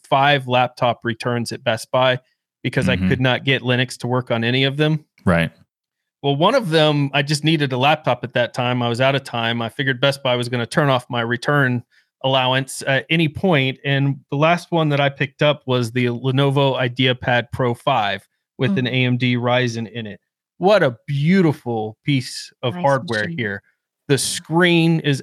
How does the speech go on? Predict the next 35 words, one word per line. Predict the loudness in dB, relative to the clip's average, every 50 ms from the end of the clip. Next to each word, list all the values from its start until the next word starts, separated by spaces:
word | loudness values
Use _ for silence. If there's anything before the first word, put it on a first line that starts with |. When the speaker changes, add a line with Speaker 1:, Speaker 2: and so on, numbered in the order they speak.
| -4 -2
Speaker 1:
absolutely | -2 -2 -2 -2 -2 -2 0 0 0 -2 -2 -4 -4
gorgeous, | -2 0 0 2 2 0 0 0 -2 -2 -2
two | -2 -2 -2 -2
K | 0 0 0 0 0
screen. | -2 -4 -8 -10 -8 -6 -4 -2 -2 -2 -2 -2 -4 -6 -6 -6
It | -8 -8 -6
has | -4 -4 -2 -2 0 -2 -4 -4 -6
a | -8 -8 -8 -8 -10 -6
GeForce | 0 2 2 2 2 2 2 2 2 0 0
thirty | 0 0 0 0 -2
fifty | -6 -2 0 0 0 0 -2 -4 -2 0 0
in | 0 0 0 0 0
it. | 0 0 0 -2 -2 -4 _ _ _ _ _ _ -6
It's | -4 -4 -4
got | -2 0 2 2 2 2 -2 _ _ _
the | -6 -4 -2 0 0
nice | 2 2 2 2 2 0 -2 -4
aluminum | -6 -4 0 0 2 2 2 2 2 2 0
frame, | -2 0 0 0 2 2 2 0 -2 -2
top | -2 -2 -2 -2 -2 -2
and | -4 -2
bottom | 0 0 0 0 -2 -2
panels. | -6 -4 -2 -2 0 0 2 0 0 0 -2 -2
I'm | -4 -4
gonna | -4 -4
be | -4 0
doing | 2 2 4 4
a | 2 2
review | 0 -2 -2 -2 -2 -2 -2 0
on | 0 0 -2 -2
this, | -2 -4 -4 -6 -8 -14 _ _ _ _ _ _ _ -2
uh, | 0 0 0 0
particular | -2 -4 -4 -2 -4 -4 -2 -2 -2 0
laptop. | 2 2 2 2 0 -2 -2 -2 -2 -2 -2
Just | -2 -2 -2 -2 _